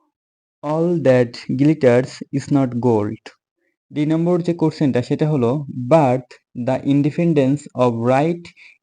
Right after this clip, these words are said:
a man is।" এটা রাইট অ্যান্সার হবে, "The right of a man is birth independence।"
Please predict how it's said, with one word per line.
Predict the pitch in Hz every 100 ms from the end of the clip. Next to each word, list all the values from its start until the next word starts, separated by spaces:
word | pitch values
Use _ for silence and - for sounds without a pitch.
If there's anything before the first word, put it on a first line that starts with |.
| 127
a | 123 135
man | 147 151 123
is।" | 147 - - _ _ _ _ _
এটা | 147
রাইট | 139 135 156
অ্যান্সার | 165 160 156
হবে, | 151 120 117 175 - _ - 117 131
"The | 135 131 123
right | 151 139 143 - - - - 127
of | 151 151 - - 123
a | 120
man | 127 147 160
is | 180 147 113
birth | 127 135 147
independence।" | 127 117 117 107 104